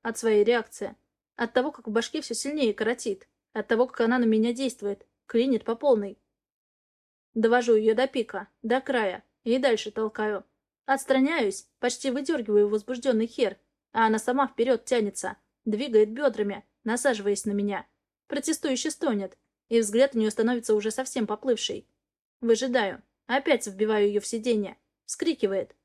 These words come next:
закрываю ей рот, больше не тяну и не дразню, добиваю толчками до развязки, Медленно, методично. Варя содрогается.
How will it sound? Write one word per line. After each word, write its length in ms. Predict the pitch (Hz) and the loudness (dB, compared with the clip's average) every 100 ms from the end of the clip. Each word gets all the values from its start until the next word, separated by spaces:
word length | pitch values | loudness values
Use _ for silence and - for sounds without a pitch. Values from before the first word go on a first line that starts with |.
| _ _ | _ _
закрываю 540 | 220 208 208 240 233 214 | -6 -4 0 0 2 2
ей 160 | 226 262 | 2 0
рот, 280 | 220 190 - _ _ | 0 -2 -10 _ _
больше 360 | 220 226 311 226 | 0 0 2 2
не 120 | 214 | 0
тяну 400 | - 285 226 180 _ | 0 -2 -2 -4 _
и 100 | 226 | 0
не 120 | 220 | 0
дразню, 520 | 214 226 247 262 196 - _ _ | 2 0 2 0 -2 -10 _ _
добиваю 420 | 226 240 240 277 226 | 2 2 4 2 2
толчками 460 | 220 - 277 240 | 0 0 0 0
до 100 | 220 | 0
развязки, 580 | 226 254 285 - - 190 _ _ _ - | -2 -2 -2 -2 -8 -10 _ _ _ -6
Медленно, 640 | 208 202 254 220 202 202 _ | 0 2 2 0 -4 -6 _
методично. 640 | 226 220 240 269 - 196 - _ _ _ _ - | -4 0 0 0 -4 -6 -12 _ _ _ _ -6
Варя 300 | 233 240 214 | 0 2 2
содрогается. 840 | 226 214 254 254 196 - - | 0 -2 -2 0 -2 -4 -10